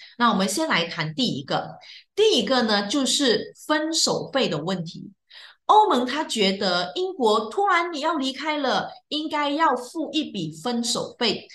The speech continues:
不然的话，其他的国家也像你一样有样学样，你离开，他们也要跟着离开，那整个后果将会不堪设想。因为毕竟我们可以看到，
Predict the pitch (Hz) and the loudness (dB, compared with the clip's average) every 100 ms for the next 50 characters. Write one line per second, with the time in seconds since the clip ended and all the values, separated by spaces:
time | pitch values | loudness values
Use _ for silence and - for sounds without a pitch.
0 | - - 381 311 320 285 285 339 247 - | -16 -4 2 2 4 2 2 2 2 0
1 | 240 285 339 285 208 208 208 262 247 180 | -2 -2 0 0 0 -2 -2 -4 -2 -2
2 | - 330 240 185 180 196 277 247 165 214 | -2 -2 -2 -2 -2 2 2 2 -2 -2
3 | 175 285 381 254 214 196 277 240 202 196 | 0 0 0 -2 -2 2 2 2 2 0
4 | 185 202 233 294 285 285 254 220 202 180 | 2 -2 -2 -4 -4 -4 -2 0 0 0
5 | 208 202 196 202 202 147 156 - 160 165 | -2 0 -2 0 -2 -4 -6 -4 -4 -4
6 | - - 370 392 381 - 262 190 - 294 | -10 -4 0 0 2 2 4 2 2 0
7 | - 359 277 - 165 - 220 214 254 214 | 2 2 2 0 -2 0 -2 0 2 2
8 | - 190 220 180 165 202 170 196 - - | -2 -6 -2 -2 0 0 0 -4 -6 -10
9 | - - 339 - 349 359 277 170 170 202 | -16 -2 0 2 2 2 2 2 0 -2
10 | 170 165 208 190 196 160 | -2 -2 -2 2 2 2